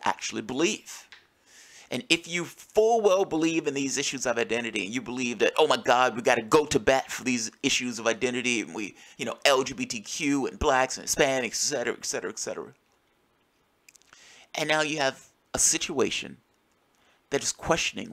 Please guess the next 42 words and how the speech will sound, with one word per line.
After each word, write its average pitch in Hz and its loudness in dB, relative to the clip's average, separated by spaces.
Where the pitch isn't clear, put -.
what 170 -2
you 147 -2
actually - -4
believe 117 -8
and 110 -18
putting 156 -8
that 117 -6
question - -8
into - -14
the 90 -18
test. - -16
I 123 4
don't 143 2
care 156 2
about 147 -2
your 139 -8
values. 139 0
I - -2
don't 104 -2
care 131 0
what 123 -6
you 139 -6
tell 143 4
me. 107 -8
We 110 -8
care 113 2
what 117 -4
you 123 -10
do. 123 -2
And 123 -2
in 123 -2
this 135 -4
particular 135 -4
case, 107 -4
we've 120 -6
seen 110 -4
massive 120 -4
inconsistency. - -8
And 117 -2
when 127 0
it, 117 -6
when 113 -6